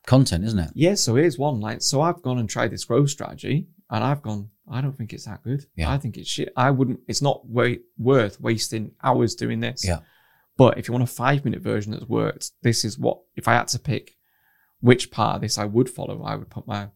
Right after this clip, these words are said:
Speaker 2: eggs into this basket
Speaker 1: Yeah.
Speaker 2: or whatever. So it's worked really well. And
Speaker 1: Okay.
Speaker 2: so it's interesting. And it's almost like, I'm not saying ev-, all this stuff's gonna work,
Speaker 1: Yeah.
Speaker 2: but I'm giving you actual real things
Speaker 1: Real
Speaker 2: that I'm
Speaker 1: life.
Speaker 2: doing
Speaker 1: Yeah.
Speaker 2: in my real businesses.
Speaker 1: Yeah.
Speaker 2: 'Cause I've got, like, property investment company, content creation company,
Speaker 1: Yeah.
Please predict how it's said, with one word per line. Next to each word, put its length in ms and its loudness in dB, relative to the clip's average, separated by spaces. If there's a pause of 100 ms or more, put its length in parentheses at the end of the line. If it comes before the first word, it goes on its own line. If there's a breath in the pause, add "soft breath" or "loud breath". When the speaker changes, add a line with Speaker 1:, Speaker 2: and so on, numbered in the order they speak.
(160)
Speaker 2:
eggs 140 -6
into 160 -8
this 140 -6
basket 320 -10
Speaker 1:
Yeah. 60 2
Speaker 2:
or 40 0
whatever. 220 -10
So 260 -4 (420 soft breath)
it's 140 -4
worked 180 6
really 160 0
well. 220 0
And 180 -8 (320)
Speaker 1:
Okay. 120 4
Speaker 2:
so 100 8
it's 140 2
interesting. 420 -4
And 140 -2
it's 100 -4
almost 240 -2
like, 160 -6
I'm 100 -2
not 140 -2
saying 200 0
ev-, 180 -6
all 120 0
this 140 -2
stuff's 180 -8
gonna 160 -2
work, 260 2
Speaker 1:
Yeah. 120 4
Speaker 2:
but 100 -2
I'm 160 0
giving 240 -6
you 180 -6 (120)
actual 440 -4 (120)
real 260 2
things 240 0
Speaker 1:
Real 200 4
Speaker 2:
that 100 2
I'm 80 4
Speaker 1:
life. 180 0
Speaker 2:
doing 200 -2
Speaker 1:
Yeah. 160 2
Speaker 2:
in 40 2
my 80 0
real 360 2
businesses. 480 -8
Speaker 1:
Yeah. 160 4
Speaker 2:
'Cause 120 -16
I've 60 -10
got, 140 -16
like, 140 -20
property 220 -16
investment 380 -4
company, 480 -6
content 380 -8
creation 340 -6
company, 280 -8
Speaker 1:
Yeah. 160 0